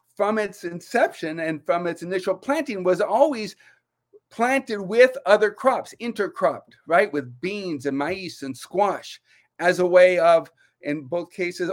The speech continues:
all growing it together, that protected each other. They n-, together, right, the beans as well, provided nitrogen to the soil, and so it was self-fertilizing. It protected it from, um, from weevils and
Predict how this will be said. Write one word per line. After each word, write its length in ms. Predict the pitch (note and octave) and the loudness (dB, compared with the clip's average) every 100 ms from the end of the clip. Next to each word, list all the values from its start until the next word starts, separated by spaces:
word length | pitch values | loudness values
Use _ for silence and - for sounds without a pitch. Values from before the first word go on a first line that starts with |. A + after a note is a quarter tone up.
| - | 2
all 200 | F3 F3+ | 6 6
growing 440 | C#3 E3+ E3 D#3+ | 6 2 4 0
it 160 | C#3+ C#3+ | -4 -8
together, 560 | C#3+ B2+ G#3 A3 G#3 | -10 2 2 4 0
that 240 | F#3 D3 - | -2 -4 -4
protected 640 | C#3+ - - B3+ - G#3 | -10 -10 -10 -10 -10 -14
each 240 | A3 F#3+ G#3+ | -12 -10 -4
other. 480 | G3+ G#3 G#3 G3+ A3 _ _ _ | 2 2 2 -4 -8 _ _ _
They 140 | - B2+ | -10 -10
n-, 160 | C3 C#3 - _ | -10 -14 -18 _
together, 580 | - C#3+ A#2+ E3 F3+ E3+ | -14 -12 -2 0 0 0
right, 260 | D#3 D#3+ D#3 | 0 -2 -6
the 80 | A#2+ | -12
beans 500 | C3+ F3+ F3 D3 C3+ | -10 -12 -12 -14 -14
as 140 | B2 | -8
well, 380 | C#3+ E3 D#3 - _ - | 0 2 2 0 _ -14
provided 380 | C#3+ D3+ C3 | -6 -4 -4
nitrogen 840 | C3+ F3 G3 G3 F3 D#3+ D3+ C#3 - - | -2 -2 -4 -6 -10 -6 -6 -6 -10 -10
to 120 | C3+ | -10
the 100 | B2+ | -10
soil, 720 | - G#3+ G#3+ G#3 G3+ F#3+ F#3+ _ - | -6 0 2 2 4 4 2 _ -14
and 140 | C3+ | -10
so 140 | D3 C#3+ | -6 -6
it 80 | |
was 160 | C#3 B2 | -8 -8
self-fertilizing. 1400 | - D#3+ D#3 - G#3+ A3 A3+ G#3 G3 G3 F#3 F#3+ F#3 G3 _ _ | 0 2 0 -4 2 4 4 -2 -4 -6 -8 -8 -8 -10 _ _
It 140 | - - | -20 -12
protected 580 | C#3+ - F3+ E3+ E3 D#3 | -12 -4 -6 -6 -10 -8
it 140 | D#3 _ | -10 _
from, 440 | - D3 C3+ C3+ _ _ _ | -2 0 0 -6 _ _ _
um, 420 | B2 B2+ A#2 A#2 - | -8 -8 -6 -10 -14
from 580 | _ C#3+ A#2+ B2 A#2+ B2 | _ -2 -2 -4 -6 -8
weevils 600 | D#3 A#3+ A#3 A3 G3 F#3 | -6 -6 0 2 2 -2
and 140 | D#3+ | -4